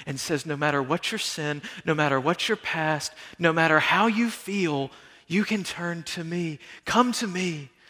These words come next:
and find rest." Let's pray and we'll celebrate this supper together. Jesus, thank you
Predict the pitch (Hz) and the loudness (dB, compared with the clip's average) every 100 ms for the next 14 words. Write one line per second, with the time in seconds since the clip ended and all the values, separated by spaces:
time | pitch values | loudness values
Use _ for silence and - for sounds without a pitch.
0 | - - 151 - 185 175 160 139 151 151 | -20 -10 -10 -4 -4 -4 -6 -8 -6 -4
1 | - - - - - _ _ _ _ _ | -4 -8 -16 -16 -18 _ _ _ _ _
2 | _ _ 147 - - 139 143 131 131 117 | _ _ -10 -10 -12 -10 -10 -12 -16 -16
3 | - 135 123 120 117 - 110 - - - | -8 -6 -6 -8 -10 -12 -16 -16 -16 -18
4 | - - 67 139 _ _ _ _ _ _ | -18 -20 -20 _ _ _ _ _ _ _
5 | _ _ _ _ _ _ _ _ _ _ | _ _ _ _ _ _ _ _ _ _
6 | 147 147 131 - - 127 - | -6 -6 -8 -12 -10 -12 -14